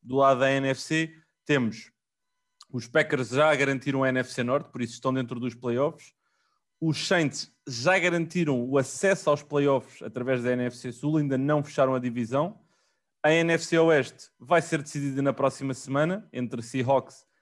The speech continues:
e Rams. A derrota da equipa de L A abriu a porta aos Seahawks para assumirem o topo da liderança. E na N F C Leste, basicamente, também pode ficar fechado na próxima semana, porque os Washington perderam,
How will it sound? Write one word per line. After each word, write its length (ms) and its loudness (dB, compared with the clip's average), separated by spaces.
e 100 0
Rams. 500 2
A 60 -8
derrota 420 0
da 120 -2
equipa 360 -4
de 220 -2
L 400 4
A 40 4
abriu 360 4
a 40 2
porta 600 -2
aos 220 0
Seahawks 360 -2
para 180 0
assumirem 360 -4
o 40 -4
topo 260 -8
da 100 -4
liderança. 580 -4
E 140 2
na 80 2
N 220 2
F 100 0
C 160 -2
Leste, 540 0
basicamente, 640 2
também 220 0
pode 240 -2
ficar 260 0
fechado 320 0
na 100 -2
próxima 400 -4
semana, 480 -8
porque 240 -8
os 80 -8
Washington 560 -2
perderam, 600 0